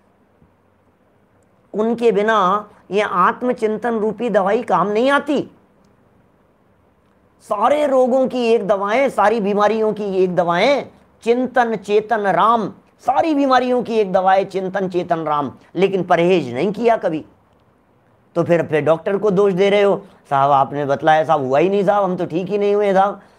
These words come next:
डॉक्टर साहब आपने तो इतना बतलाया था, इतना समय हो गया, ठीक ही नहीं हुए।"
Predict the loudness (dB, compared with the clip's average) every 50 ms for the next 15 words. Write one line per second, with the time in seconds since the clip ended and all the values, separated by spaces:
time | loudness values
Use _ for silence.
0 | _ _ _ _ _ 0 0 0 0 0 0 2 2 2 4 2 2 2 0 -4
1 | -2 -2 -4 -4 -2 -2 0 0 0 0 0 2 2 2 0 0 -2 -2 -2 -2
2 | -2 -4 -4 -4 -2 -2 -4 -2 -2 0 2 2 0 0 -2 -4 -6 -4 -4 -4
3 | -2 0 0 2 2 2 2 0 -2 -4